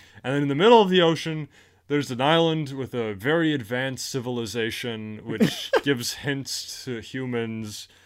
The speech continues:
Speaker 1: Uh, they built the pyramids.
Speaker 2: Oh,
Speaker 1: It's
Speaker 2: yeah.
Speaker 1: Atlantis. They built the things in Mexico that are really old. Uh,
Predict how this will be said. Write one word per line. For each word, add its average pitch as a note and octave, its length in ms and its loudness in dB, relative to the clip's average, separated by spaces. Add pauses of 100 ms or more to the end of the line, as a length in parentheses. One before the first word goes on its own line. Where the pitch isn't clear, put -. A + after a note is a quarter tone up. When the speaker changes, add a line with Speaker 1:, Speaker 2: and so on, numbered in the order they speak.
(340)
Speaker 1:
Uh, C#3+ 400 0
they C#3 140 4
built C#3+ 200 2
the A#2+ 80 -14
pyramids. C3 760 0
Speaker 2:
Oh, F3+ 100 2
Speaker 1:
It's E3 80 4
Speaker 2:
yeah. B2 120 4
Speaker 1:
Atlantis. A#2+ 1040 -2
They A#2+ 220 -2
built A#2+ 420 -2
the - 60 -20
things A2+ 360 -6
in G#2 80 -10
Mexico G#2+ 640 -4
that G2+ 120 -6
are G2 60 -6
really G2+ 260 -6
old. G#2 360 -4
Uh, B2+ 280 2